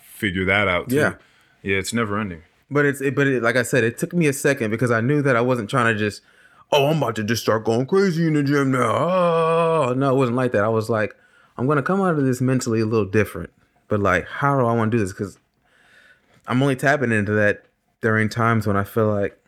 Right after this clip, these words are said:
Speaker 2: I need to.
Speaker 1: Yeah.
Speaker 2: You know, challenging myself to be better.
Speaker 1: Challenging myself to be better.
Speaker 2: Yeah.
Speaker 1: I think that's a good place to end off.
Speaker 2: Ooh.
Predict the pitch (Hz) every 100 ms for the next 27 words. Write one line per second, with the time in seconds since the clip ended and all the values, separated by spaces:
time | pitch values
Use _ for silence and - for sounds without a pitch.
0 | _ - 92 127 - 62 - _ - 107
1 | 95 85 69 101 101 107 - - 117 107
2 | 104 95 104 98 95 95 104 82 - _
3 | _ _ _ _ _ _ _ _ _ _
4 | _ _ _ _ _ _ _ _ _ -
5 | 90 90 87 85 85 - 87 - 82 76
6 | - - - _ _ - - 151 87 _
7 | _ _ _ _ _ _ _ _ _ _
8 | _ _ _ _ - 92 95 90 82 87
9 | 85 - 87 82 - 82 82 82 82 -
10 | 359 359 349